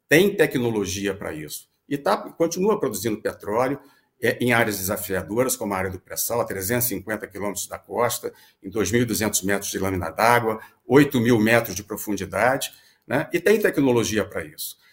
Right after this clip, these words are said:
É, em caso de acidente, você tem medidas pra poder combater acidentes, tem embarcações que ficam dedicadas especialmente, barreiras, et cetera. E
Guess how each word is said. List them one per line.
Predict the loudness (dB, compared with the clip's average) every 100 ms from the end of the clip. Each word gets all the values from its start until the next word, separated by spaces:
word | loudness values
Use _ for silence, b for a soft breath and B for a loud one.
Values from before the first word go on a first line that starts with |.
| b _
É, | -2 2
em | 4 4 4
caso | 4 6 6 4
de | -2 -2
acidente, | -2 -4 -4 0 0 -2 -8 -12
você | -10 -6 -4
tem | -4 -2 2 2 0 -6 _ _ _ _ _ _ -20 -6
medidas | -4 -2 0 2 2 -2
pra | -6 -8
poder | -6 -4
combater | -2 -2 -2 -4 -6
acidentes, | -6 -2 -2 -2 -4
tem | -6 -4
embarcações | -2 -2 -4 -2 -2 -2
que | -4
ficam | -6
dedicadas | -4 -4 -4 -4 -4 -4 -6
especialmente, | -6 -4 -2 0 2 2 -2 -2
barreiras, | -2 0 2 0 -2
et | -4
cetera. | -4 -6 -10 _ B B B B B B
E | 2 2 0